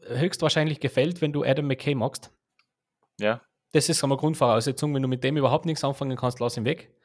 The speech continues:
Speaker 2: Mhm.
Speaker 1: Und, ähm, der, ich habe gesagt, in meiner, in meiner Review in der Mitte deutschelt dann mal ein bisschen zu sehr,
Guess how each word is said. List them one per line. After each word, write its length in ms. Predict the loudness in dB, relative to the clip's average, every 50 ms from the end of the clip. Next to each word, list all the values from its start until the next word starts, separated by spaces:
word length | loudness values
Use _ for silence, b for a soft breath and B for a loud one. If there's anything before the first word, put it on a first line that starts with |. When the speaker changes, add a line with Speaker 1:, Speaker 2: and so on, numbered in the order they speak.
| B B B
Speaker 2:
Mhm. 220 | B -10 -8 -10 -10 B B B B B _ 0
Speaker 1:
Und, 440 | 4 4 4 4 2 -2 -4 0 2
ähm, 1000 | 4 4 6 4 2 0 0 -2 -2 -2 -2 -4 -6 -8 -10 -12 -12 -14 -14 -16 -20 -20 -20 -20 -2 0
der, 240 | 2 2 2 0 -8 -16 -20 -20 -18 -4
ich 100 | 0 2
habe 280 | 2 4 6 4 4 4
gesagt, 340 | 2 2 2 2 2 0 -2
in 80 | -4
meiner, 380 | -2 0 2 2 2 2 0 0
in 80 | -2
meiner 280 | -4 -2 0 0 0 2
Review 280 | 0 0 2 2 0 2
in 80 | 0
der 60 | 0 0
Mitte 260 | -2 0 0 0 2
deutschelt 400 | 4 4 4 2 0 -4 -4 -4
dann 80 | -2 -2
mal 100 | -2 -2
ein 60 | -2
bisschen 200 | -2 -4 -4 -4
zu 120 | -6 -4 -4
sehr, 280 | 0 0 0 0 0